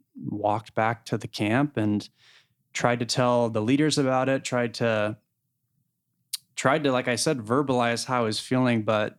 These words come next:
it didn't do much. Uh, and so putting that scout camp aside, moving forward,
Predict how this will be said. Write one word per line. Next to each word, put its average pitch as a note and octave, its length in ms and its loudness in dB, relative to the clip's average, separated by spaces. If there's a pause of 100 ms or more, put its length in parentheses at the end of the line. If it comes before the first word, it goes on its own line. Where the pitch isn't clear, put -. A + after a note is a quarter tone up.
it A2+ 100 -6
didn't A2+ 240 0
do A2 140 0
much. - 500 -2 (560)
Uh, G#2+ 460 0 (360)
and A#2 140 2
so G#2 540 0 (360)
putting C3 280 2
that B2+ 220 0
scout C3+ 320 0
camp B2 260 -2
aside, A#2 420 0
moving A#2 300 2
forward, A2+ 720 0